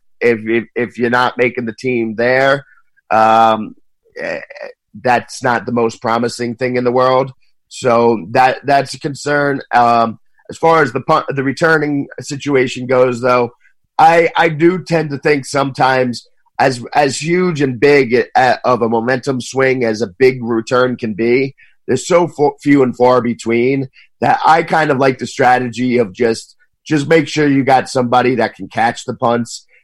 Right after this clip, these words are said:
and either fair catch it or go down, because you see so many blocks in the back or fumbles. More bad things can happen to you when you're receiving a punt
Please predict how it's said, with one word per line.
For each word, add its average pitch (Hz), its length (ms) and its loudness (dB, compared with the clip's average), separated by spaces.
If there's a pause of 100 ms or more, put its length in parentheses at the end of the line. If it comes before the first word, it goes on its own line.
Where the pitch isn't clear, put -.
(140)
and 127 220 0
either 117 260 0
fair 123 300 2
catch 123 360 -2
it 113 100 -4
or 107 60 -2
go 104 160 -4
down, 117 520 0 (260)
because 113 300 -4
you 151 80 -4
see 170 260 -4
so 151 220 0
many 135 300 4
blocks 123 500 -2
in 123 100 -6
the 113 120 -4 (100)
back 127 540 4 (320)
or 101 360 0
fumbles. 139 720 2
More 165 560 2
bad 139 540 2
things 127 280 -2
can 113 140 -4
happen 113 600 -2 (260)
to 131 100 0
you 107 280 2
when 110 180 0
you're 107 120 0
receiving 113 540 -2
a 104 60 0
punt 110 380 -2